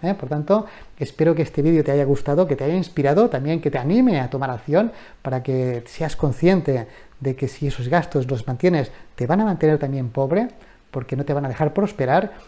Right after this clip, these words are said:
Y sobre todo, si te ha gustado, dale un like a este vídeo, muchísimas gracias, compártelo también con otras personas que tú creas que también pueda ser de, de su interés, y escríbeme en los comentarios del vídeo aquello que para ti es lo más revelador. ¿Qué gasto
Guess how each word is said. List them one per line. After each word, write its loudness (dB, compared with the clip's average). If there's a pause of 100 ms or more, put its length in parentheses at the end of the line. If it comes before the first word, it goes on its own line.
(240)
Y -4
sobre -2
todo, 4
si -2
te 4
ha 6
gustado, 4
dale 2
un 2
like 0
a 0
este -4
vídeo, 0
muchísimas -2
gracias, 0
compártelo 4
también 0 (260)
con -2
otras 0
personas -2
que -2
tú 2
creas 4
que -18
también -2
pueda 0
ser -4
de, -2
de -6
su -8
interés, 4 (440)
y 2 (500)
escríbeme 0
en -2
los -4
comentarios 0
del 4
vídeo 2
aquello 2
que 2
para 0
ti 2 (320)
es 0
lo 4
más 2
revelador. 2
¿Qué 8
gasto 2